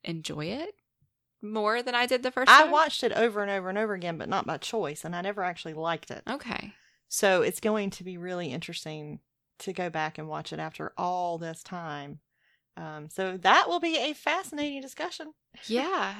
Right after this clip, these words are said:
Speaker 1: I, I'm especially looking forward to talking about Rhett Butler with you.
Speaker 2: Yeah. Well, we're gonna have to bless a lot of hearts.
Speaker 1: I, I think we might have to, but there might also be a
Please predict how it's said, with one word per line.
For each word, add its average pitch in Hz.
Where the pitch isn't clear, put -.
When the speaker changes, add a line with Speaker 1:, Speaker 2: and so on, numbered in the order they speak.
Speaker 1:
I, -
I'm 214
especially 226
looking 208
forward 185
to -
talking 190
about 175
Rhett 165
Butler 175
with 170
you. 156
Speaker 2:
Yeah. 156
Well, 156
we're 202
gonna 190
have 170
to 160
bless 160
a 170
lot 151
of 143
hearts. 139
Speaker 1:
I, 202
I 196
think 196
we 180
might 180
have 190
to, 196
but 180
there 180
might 170
also 185
be 175
a 165